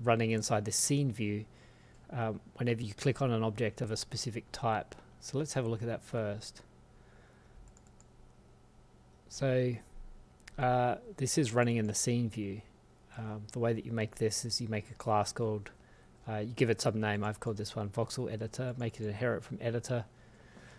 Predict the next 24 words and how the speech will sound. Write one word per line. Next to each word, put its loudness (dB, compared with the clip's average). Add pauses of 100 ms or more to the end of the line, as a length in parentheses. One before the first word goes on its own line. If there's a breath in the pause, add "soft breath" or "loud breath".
(160 loud breath)
Say 4
that 4
it 0
is 0
a -2
custom 2
editor 0 (120)
of, 4 (460)
uh, 0
and 0
then 2
this 0
is -2
a 0
game 2
object -4
type. 0
So, -2 (520 loud breath)
uh, 0
well, 2
a 2
component 0
type. -6 (720)
So -4